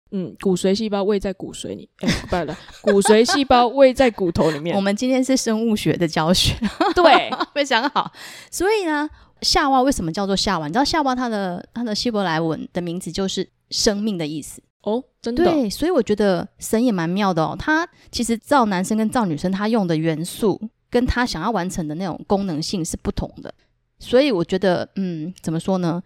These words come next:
Speaker 2: 呃，上帝没有偏心啊，就是 <laughs> 女人虽然是用男人的肋骨来受造，但是那个肋骨是已经有一，一定的一个功能性跟成分在，所以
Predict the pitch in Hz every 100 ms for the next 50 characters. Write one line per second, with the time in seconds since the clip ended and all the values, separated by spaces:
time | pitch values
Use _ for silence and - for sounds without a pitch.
0 | - - - _ - 170 170 302 277 247
1 | - 208 - 175 165 165 160 - 190 233
2 | - - 269 233 220 - - _ - -
3 | - - 196 190 220 285 220 214 262 233
4 | 208 156 175 175 160 160 202 170 160 127
5 | 131 - - 190 160 170 247 254 294 -
6 | _ 302 302 233 269 151 - 214 185 180
7 | 139 160 - 165 220 175 160 156 175 -
8 | 185 170 160 185 165 170 - 147 170 -
9 | - - - - 254 254